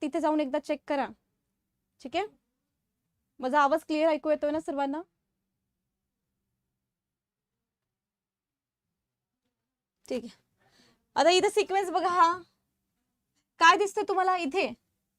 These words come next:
किती प्लस केले याच्यामध्ये? वन पॉइंट ट्वेंटी फाईव्ह प्लस केले का एकदा चेक करा. जर इथं वन घेतला, पॉइंट ट्वेंटी फाईव्ह ॲड केलंय, तर बघा इथे फि-, ट्वेंटी फाईव्ह, ट्वेंटी फाईव्ह, फिफ्टी झाले. नाईन्टीन प्लस, अ, वन केला, ट्वेंटी झाले.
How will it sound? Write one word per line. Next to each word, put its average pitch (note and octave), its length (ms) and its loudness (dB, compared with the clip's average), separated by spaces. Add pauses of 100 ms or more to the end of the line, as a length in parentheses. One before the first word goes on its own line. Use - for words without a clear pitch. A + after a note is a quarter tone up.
(960)
किती E4+ 200 2
प्लस G4+ 280 6
केले F#4+ 220 6
याच्यामध्ये? F#4+ 540 4 (100)
वन E4 340 6
पॉइंट F#4 340 4 (100)
ट्वेंटी D#4+ 260 4
फाईव्ह F#4+ 200 4
प्लस F4 260 4
केले F4 240 2
का F4 140 4
एकदा E4 180 2
चेक E4 320 -2
करा. A3+ 200 0 (400)
जर D#4+ 140 4
इथं F4+ 300 2
वन E4+ 260 4
घेतला, D4+ 440 0 (140)
पॉइंट D#4+ 280 2
ट्वेंटी E4+ 260 -2
फाईव्ह E4 240 2
ॲड D4 200 4
केलंय, C4+ 320 -2 (160)
तर E4+ 140 0
बघा D#4+ 220 0
इथे D#4+ 260 -4
फि-, C#4 460 -4
ट्वेंटी C#4+ 260 0
फाईव्ह, F4+ 180 -2
ट्वेंटी D#4+ 220 -4
फाईव्ह, E4+ 240 -2
फिफ्टी F4 360 0
झाले. C4+ 260 0 (220)
नाईन्टीन C#4+ 420 0
प्लस, E4+ 300 -4
अ, C#4 380 0
वन D4 220 0
केला, F4 180 -4
ट्वेंटी D4+ 400 0
झाले. G#3 200 -8